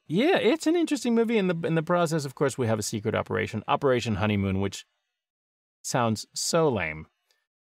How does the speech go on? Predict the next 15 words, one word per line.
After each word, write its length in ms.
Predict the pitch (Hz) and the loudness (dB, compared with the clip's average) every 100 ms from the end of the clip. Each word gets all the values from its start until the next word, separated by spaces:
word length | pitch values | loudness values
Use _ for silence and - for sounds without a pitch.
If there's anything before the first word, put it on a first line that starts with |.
| _ - | _ -2
But, 360 | 113 95 - | 2 2 0
uh, 360 | 110 95 92 92 | 0 2 2 2
there 160 | 113 107 | 2 2
you 120 | 104 | 2
go. 280 | 95 80 - | 0 -4 -6
That's 240 | 113 107 | -6 -4
what 100 | 117 | -2
it 80 | 98 | -2
was. 360 | 95 80 - - _ _ _ _ - | -4 -6 -10 -14 _ _ _ _ -10
Of 160 | 117 - | -8 0
course, 220 | 160 147 | 0 2
there's 240 | 147 131 | 2 2
a 60 | 127 | 2
bomb, 680 | 101 123 123 120 123 127 123 _ _ _ _ _ _ _ | 2 4 4 4 2 0 -2 _ _ _ _ _ _ _
uh, 520 | - 104 98 92 90 | -2 0 0 0 -2